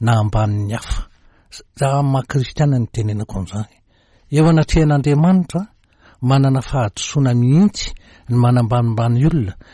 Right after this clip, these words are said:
manivaiva olona, manompa olona, tsy fanao tompoko. Amin'ny zanak'Andriamanitra ny tenenako an'izany. Zanak'Andriamanitra ny isika e. Ambony anie izany. Na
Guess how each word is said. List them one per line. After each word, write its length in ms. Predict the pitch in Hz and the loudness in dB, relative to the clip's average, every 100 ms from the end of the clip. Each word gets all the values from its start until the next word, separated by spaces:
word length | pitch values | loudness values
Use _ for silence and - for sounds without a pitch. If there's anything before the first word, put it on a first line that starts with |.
| - | -6
manivaiva 760 | 117 123 123 117 113 110 - 104 | 0 2 2 2 0 -2 -4 -4
olona, 440 | 107 156 123 92 - - - | 0 0 0 -4 -10 -20 -10
manompa 480 | 113 123 123 - - | -2 2 2 2 0
olona, 480 | 113 131 196 185 208 - _ _ _ _ | 2 2 4 2 0 -4 _ _ _ _
tsy 180 | - 139 | -2 -2
fanao 460 | - 123 110 110 135 - | -2 -6 -4 -4 -6 -8
tompoko. 460 | 117 - - - 101 - _ _ _ _ _ - | -12 -12 -10 -8 -8 -12 _ _ _ _ _ -2
Amin'ny 380 | 151 156 143 | 2 2 0
zanak'Andriamanitra 1000 | 110 123 135 147 151 139 147 156 175 - | 0 -2 0 0 -2 -2 0 0 0 -2
ny 100 | 127 | -4
tenenako 460 | - 131 127 120 107 | -2 -2 -2 -4 -6
an'izany. 220 | 101 147 - _ _ _ _ _ _ _ _ _ _ _ _ _ _ _ - | -8 -10 -14 _ _ _ _ _ _ _ _ _ _ _ _ _ _ _ -4
Zanak'Andriamanitra 680 | 139 165 180 196 214 233 240 | 0 2 2 2 2 2 2
ny 60 | 254 | 0
isika 220 | 277 175 | -4 -8
e. 60 | 120 _ _ _ _ _ | -8 _ _ _ _ _
Ambony 380 | 127 156 214 240 | 2 4 4 4
anie 160 | 254 254 | 6 4
izany. 320 | 240 277 147 - _ _ _ _ _ _ _ _ _ _ _ 160 - - | 2 0 -2 -6 _ _ _ _ _ _ _ _ _ _ _ -20 -12 0
Na 220 | 139 170 | 4 6